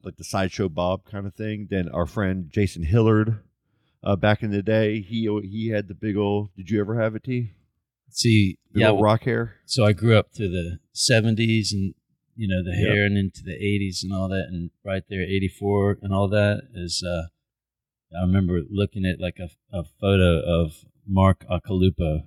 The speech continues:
Speaker 2: right?
Speaker 1: Yeah, okay.
Speaker 2: And tell him my haircut in person, <clears throat> my haircut in person, uh, "Cut it like that." She's like, "No, I'm not gonna do that,
Speaker 1: <laughs>
Speaker 2: dude." And
Speaker 1: Cut it like that.
Speaker 2: Yeah.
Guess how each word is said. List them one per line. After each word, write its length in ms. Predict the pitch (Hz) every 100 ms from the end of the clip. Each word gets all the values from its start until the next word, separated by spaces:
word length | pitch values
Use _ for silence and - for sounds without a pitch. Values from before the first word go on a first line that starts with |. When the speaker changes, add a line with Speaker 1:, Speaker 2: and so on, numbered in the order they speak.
| -
Speaker 2:
right? 280 | 87 92 92
Speaker 1:
Yeah, 80 | 98
okay. 340 | 90 85 - -
Speaker 2:
And 140 | 101 -
tell 220 | 107 101
him 160 | 92 - _ _ _ _ 90
my 220 | 87 82
haircut 400 | 110 98 - 69
in 80 | 90
person, 400 | 104 92 117 110 -
<clears throat> 100 | - 151 131 92 80 - _ _ _ _
my 140 | 113 98
haircut 340 | 101 92 80
in 60 | 90
person, 400 | 95 90 - 90
uh, 120 | 82 - _ _ _ _ _ _ _ _ -
"Cut 120 | 120
it 60 |
like 220 | 107 98 -
that." 260 | 92 80
She's 160 | - -
like, 240 | 98 117
"No, 120 | 107 90
I'm 200 | 120 110
not 160 | 110
gonna 160 | 127 110
do 160 | - 120
that, 280 | 113 -
Speaker 1:
<laughs> 60 | 539
Speaker 2:
dude." 200 | - - - - - 554 -
And 100 | -
Speaker 1:
Cut 120 | 440
it 80 | -
like 220 | 240 190
that. 220 | 196 208 117
Speaker 2:
Yeah. 280 | 110 98